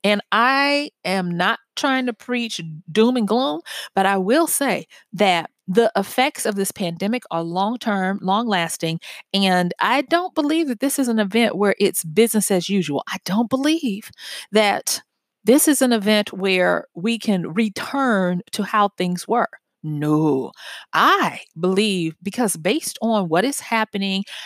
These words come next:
how the economy is shaking out, how people are having to, uh, adjust to a new normal, that you can't ever go back. This is not Kansas anymore. You, there, <laughs> you can't go back home on this one. This is a straight line, not a circle.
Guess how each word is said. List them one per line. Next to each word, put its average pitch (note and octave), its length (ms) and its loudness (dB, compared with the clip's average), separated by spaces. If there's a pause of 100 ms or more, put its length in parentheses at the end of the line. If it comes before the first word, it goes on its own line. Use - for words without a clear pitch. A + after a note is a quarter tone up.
how A#3+ 340 2
the A#3 160 0
economy A3 540 0
is E3 80 -2
shaking E3 360 -4
out, D3 200 -8
how F#3 220 0
people G#3 380 -6
are F#3+ 120 0
having F#3+ 460 -2
to, F#3+ 300 0 (380)
uh, E3+ 400 4
adjust F3+ 440 2
to G#3+ 140 2
a E3 120 4
new G#3 260 2
normal, F#3+ 640 0 (220)
that A3+ 180 -4
you G#3+ 60 -8
can't D#4 280 -4
ever C#4+ 220 0
go C#4 180 2
back. B3+ 320 2
This D4 240 2
is D4+ 140 0
not E4 240 -4
Kansas E4 480 0
anymore. A3+ 360 2
You, F#3+ 300 -2
there, F3+ 240 2 (400)
<laughs> - 400 -4
you E3 140 -2
can't C4+ 240 2
go D#4+ 100 4
back D#4+ 160 2
home C#4+ 260 2
on B3+ 120 4
this B3+ 260 0
one. - 260 -10
This G#3 280 2
is B3+ 160 2
a E3+ 80 0
straight A#3 380 0
line, F3+ 340 2
not C#3+ 180 0
a G3+ 60 0
circle. F3+ 440 -2